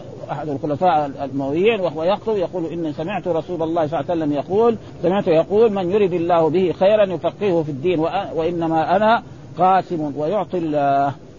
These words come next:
وهذا من يرد الله به خيرا يفقهه، يعني إيه؟ يفهمه في الدين، ها، يكون فاهم في الدين، يفهم إيه؟ ما يتعلق ب-، بتوحيده وبصلاته وبزكاته وبصيامه وبحج.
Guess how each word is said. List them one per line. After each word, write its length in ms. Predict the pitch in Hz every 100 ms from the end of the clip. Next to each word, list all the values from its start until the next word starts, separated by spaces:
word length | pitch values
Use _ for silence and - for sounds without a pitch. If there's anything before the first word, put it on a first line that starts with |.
| - - -
وهذا 400 | 160 185 175 165
من 200 | 175 175
يرد 300 | 202 208 180
الله 380 | 175 190 180
به 240 | 160 185 160 170
خيرا 300 | 196 214 208
يفقهه، 460 | 180 165 165 -
يعني 300 | 156 170 170
إيه؟ 200 | 185 220
يفهمه 540 | 208 196 143 220 202 170
في 100 | 165
الدين، 280 | 123 143 107 - - -
ها، 240 | 131 185 208
يكون 300 | 160 180 147
فاهم 440 | 180 196 185 226 214
في 100 | 180
الدين، 420 | 139 170 170 160 - - -
يفهم 360 | 180 156 165
إيه؟ 320 | 156 165 165 160 - -
ما 160 | 165 160
يتعلق 380 | 156 165 160 147
ب-، 300 | 147 147 135
بتوحيده 680 | 143 143 139 190 190 185 156
وبصلاته 640 | 147 147 147 175 180 175
وبزكاته 680 | 156 143 131 143 185 180 175
وبصيامه 640 | 147 143 135 143 180 185 151
وبحج. 340 | 143 - 202